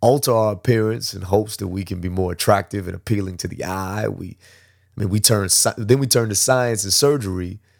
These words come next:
to correct or enhance those things that the mascara and hairspray can't cover. We add filters and colors and frames to enhance our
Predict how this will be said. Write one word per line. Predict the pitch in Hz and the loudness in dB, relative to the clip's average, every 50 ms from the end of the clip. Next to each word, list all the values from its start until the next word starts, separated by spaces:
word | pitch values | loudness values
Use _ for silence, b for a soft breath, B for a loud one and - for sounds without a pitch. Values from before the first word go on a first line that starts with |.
| _ _ | _ _
to | - - 135 | -2 0 0
correct | - - 110 104 104 127 135 127 113 - - | 2 2 0 2 4 4 4 4 2 -2 -4
or | 120 110 | -4 -2
enhance | 104 92 92 101 107 110 139 160 147 117 107 107 - | -2 -4 -6 -4 0 2 2 2 2 -2 -4 -6 -2
those | - 120 113 117 110 | -2 0 0 0 -2
things | - - 117 113 113 107 | -2 -2 -2 -2 -2 -4
that | 110 104 | -6 -4
the | 113 | -4
mascara | 104 110 110 110 107 - - 127 120 113 110 | -2 0 0 0 0 0 2 2 4 4 4
and | 110 104 | 2 2
hairspray | 104 104 107 104 - 107 107 107 | 0 -2 -2 -2 -2 -2 -2 -2
can't | - - 104 101 - - | -2 -2 -4 -4 -2 0
cover. | - 117 110 107 117 131 | 2 2 2 2 0 -2
We | 123 104 107 104 | -4 -4 -6 -6
add | - 107 107 104 101 98 | -4 -4 -4 -4 -4 -8
filters | - - - - - 147 143 139 131 - 131 131 135 117 104 | -10 -14 -16 -4 0 2 2 2 2 0 0 0 -2 -2 -4
and | 98 95 | -6 -4
colors | - - 127 123 127 131 135 127 107 | 2 4 4 4 4 2 -2 -4 -6
and | 101 95 | -8 -6
frames | - - 123 123 127 139 139 131 | 0 2 2 2 2 0 -4 -4
to | - - 104 107 | -2 -2 -2 -2
enhance | 101 107 110 117 123 107 - - | -2 -2 -2 -2 -2 -2 -2 -2
our | 104 101 104 B | -2 -2 -2 B